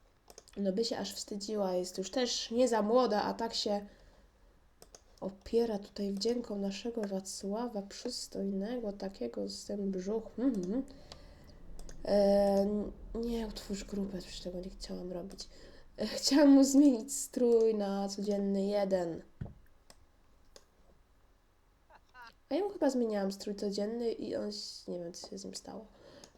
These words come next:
E, dobra, zdążysz jeszcze coś zjeść. Zabawy w ogóle ci nie przybyło. Niestety, aha,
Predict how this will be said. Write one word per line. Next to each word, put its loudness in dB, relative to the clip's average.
E, 2
dobra, 0
zdążysz -2
jeszcze -6
coś -4
zjeść. 0
Zabawy -2
w -4
ogóle 0
ci -4
nie 0
przybyło. -4
Niestety, 2
aha, -6